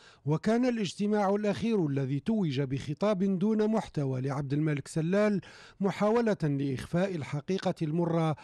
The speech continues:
عن آثار قانون المالية للسنة الداخلة. وليس من الغريب أن يشترك الجميع في إخفاء الحقيقة عن الشعب،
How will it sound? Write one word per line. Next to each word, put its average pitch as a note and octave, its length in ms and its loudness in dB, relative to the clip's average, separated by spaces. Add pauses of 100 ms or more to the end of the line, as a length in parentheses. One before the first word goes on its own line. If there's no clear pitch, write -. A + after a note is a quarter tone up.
(160)
عن F3 240 0
آثار D#3+ 520 -2
قانون D3+ 480 -2
المالية C#3+ 680 0
للسنة C#3 580 -2
الداخلة. F3 600 -2 (800)
وليس C4 380 0
من G3 260 2
الغريب D#3 500 -2
أن C3 240 -2
يشترك F#3 560 -2
الجميع G3+ 560 0
في C3 300 -6
إخفاء F#3+ 380 -2
الحقيقة F#3 720 -2
عن G#3 200 0
الشعب، C#3 400 0